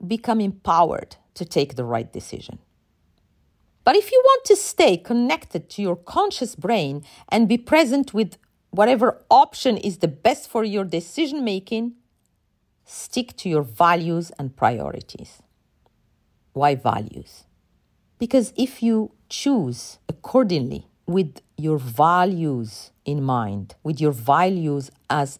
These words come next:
a priority, you know you can't be wrong. Yes, of course, there is another side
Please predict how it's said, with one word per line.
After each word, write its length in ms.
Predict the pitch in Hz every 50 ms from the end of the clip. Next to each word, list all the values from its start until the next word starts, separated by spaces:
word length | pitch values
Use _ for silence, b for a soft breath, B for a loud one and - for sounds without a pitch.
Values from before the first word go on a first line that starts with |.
| _
a 40 | -
priority, 880 | - - 147 135 131 123 120 120 127 123 117 98 - - - - - - _ _ _ _ _ _ _ _ _ _ _ _ _ _ _ _ _ _ _ _ _ _ _ -
you 300 | 151 151 165 202 214 208
know 500 | 185 151 151 147 143 135 117 104 107 - _ _ -
you 100 | 147 143
can't 380 | 143 - - 131 123 113 -
be 140 | - 120 117
wrong. 420 | 107 110 113 110 107 95 - - - _ - _ _ _ _ _ _ _ _ _ _ _ _ _ _ _ _ _ _ _ _ _ _
Yes, 360 | - 139 123 147 190 214 - -
of 160 | 247 - -
course, 580 | - - 226 156 127 123 - - - - - _ _ _ _
there 180 | - 160 160 151
is 160 | 160 165 156
another 360 | 156 151 147 147 135 127 135
side 520 | 131 - - - - - - - - -